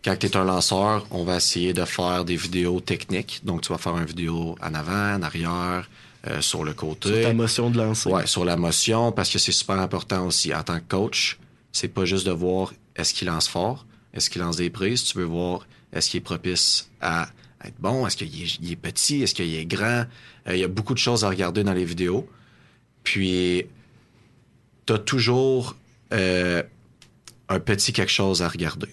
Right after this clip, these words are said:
Speaker 1: Ma dernière année, j'ai
Speaker 2: Mhm.
Speaker 1: coaché à l'université en Oklahoma aussi.
Speaker 2: OK.
Speaker 1: Ma job, c'était le recrutement. J'avais une partie que c'était d'aller voir des jeunes, regarder des vidéos.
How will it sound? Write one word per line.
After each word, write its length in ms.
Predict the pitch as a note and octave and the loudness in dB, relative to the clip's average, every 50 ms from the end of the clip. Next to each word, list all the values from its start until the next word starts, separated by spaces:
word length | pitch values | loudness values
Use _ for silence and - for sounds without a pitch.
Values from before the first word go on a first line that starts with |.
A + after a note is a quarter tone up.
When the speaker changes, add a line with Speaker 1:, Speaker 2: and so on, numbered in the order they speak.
| - - _ _ - | -14 -20 _ _ -6
Speaker 1:
Ma 140 | F2+ E2+ F2 | -4 -2 0
dernière 320 | E2 F#2+ F#2+ G#2 G#2 F#2 | 0 2 2 2 2 2
année, 200 | F#2+ F#2 F#2+ A2 | 2 2 2 2
j'ai 140 | A#2+ A2 F2+ | 2 0 0
Speaker 2:
Mhm. 120 | E2+ - | -2 -2
Speaker 1:
coaché 440 | F2 F2+ E2 - - G2 G2+ G2 G2+ - | -2 -2 0 0 0 0 0 0 -2 -4
à 80 | F2+ F2 | -4 -2
l'université 500 | F2 F2 E2+ F2 E2+ - - - - F#2 | -2 -2 -2 -2 -2 -2 0 0 0 0
en 100 | F2 F2 | 0 -2
Oklahoma 420 | E2 D#2 - E2+ E2 E2 E2 E2+ | -2 -2 -2 -2 -2 -2 -2 -2
aussi. 340 | E2+ E2 D#2 - - F2 G2+ - - - - - - - - | -2 0 0 0 0 -2 -4 -8 -12 -20 -20 -20 -12 -10 -6
Speaker 2:
OK. 220 | A#2 - D#3+ E3 - - - - - - _ _ - | -4 -2 -2 -4 -6 -10 -20 -20 -20 -20 _ _ -4
Speaker 1:
Ma 200 | F2+ F2+ F#2 E2 | -2 -2 -2 0
job, 440 | - G2 G2+ G#2+ A2+ A2 G#2 - - - - _ | 2 2 2 2 2 2 0 -4 -6 -12 -10 _
c'était 240 | - - - A2 G2+ | -6 -2 0 0 0
le 60 | F#2+ | 2
recrutement. 500 | F2+ F#2 F2 - - G2 - - D#2+ - - - - _ _ _ _ _ _ _ - - _ _ _ - | 0 0 -2 -2 -6 -6 -4 -6 -6 -6 -8 -14 -20 _ _ _ _ _ _ _ -20 -20 _ _ _ -6
J'avais 240 | - F2 E2 E2+ E2+ | -4 -2 0 0 -2
une 60 | E2 | -2
partie 480 | - - E2 D#2 - - - - F#2+ F#2+ | -2 -2 -2 -2 0 0 0 -2 -2 -2
que 100 | - F2 | -2 -4
c'était 280 | - - - F2 E2+ | -2 -2 -2 -2 -2
d'aller 200 | E2 E2 D#2+ E2 | 0 -2 -2 -4
voir 280 | D#2 D#2 F2 F#2 F2 F2 | -4 -2 -2 -2 0 0
des 140 | F2 E2+ E2 | 0 0 0
jeunes, 340 | D#2+ E2+ E2 D#2+ D#2+ D#2 | 0 0 -2 -2 -4 -4
regarder 400 | D#2 D2+ D#2+ D2+ D#2+ D#2 D#2+ F2+ | -6 -6 -4 -2 -2 -2 -2 -2
des 120 | F2 F2+ E2+ | -2 -2 -2
vidéos. 440 | D#2+ D#2+ E2 F2 E2 E2 D#2+ D#2+ | -4 -2 -2 0 0 0 -2 -4